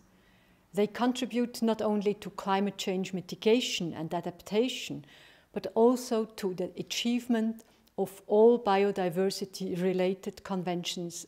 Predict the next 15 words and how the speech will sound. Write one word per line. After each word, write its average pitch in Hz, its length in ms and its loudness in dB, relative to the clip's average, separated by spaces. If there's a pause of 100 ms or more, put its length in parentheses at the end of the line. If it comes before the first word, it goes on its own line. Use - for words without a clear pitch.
and 170 160 -6
processes. - 800 -10 (920)
And 185 120 -4
thirdly, 226 640 4 (600)
in 214 100 0
the 202 80 0
context 247 640 0
of 196 220 -4
the 196 100 -2
implementation 196 1080 -2
of 175 160 -6
the 175 100 -8
Sustainable 220 600 -2
Development 202 640 -2
Goals, 190 500 0